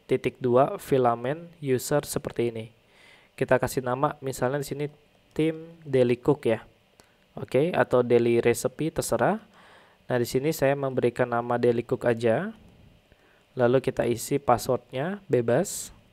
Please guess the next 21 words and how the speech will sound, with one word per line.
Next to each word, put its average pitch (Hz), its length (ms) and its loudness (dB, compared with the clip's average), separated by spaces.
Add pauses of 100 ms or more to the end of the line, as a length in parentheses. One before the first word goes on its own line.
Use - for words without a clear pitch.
(960)
Nah, 123 160 -2
sekarang 143 720 0
kalau 143 160 6
sudah 143 320 2
punya 117 720 -4
pengguna 123 400 0
baru, 131 400 2 (560)
ini 151 160 0
kalau 151 240 4
kita 135 320 0
lihat 151 320 -2
di 127 160 -2
bagian 120 480 0
database 117 400 2
kita, 196 480 -4 (160)
kita 120 240 0
refresh. 185 560 -2 (320)
Sekarang 190 560 0 (320)
pada 131 160 6
table 123 400 2
user 120 320 0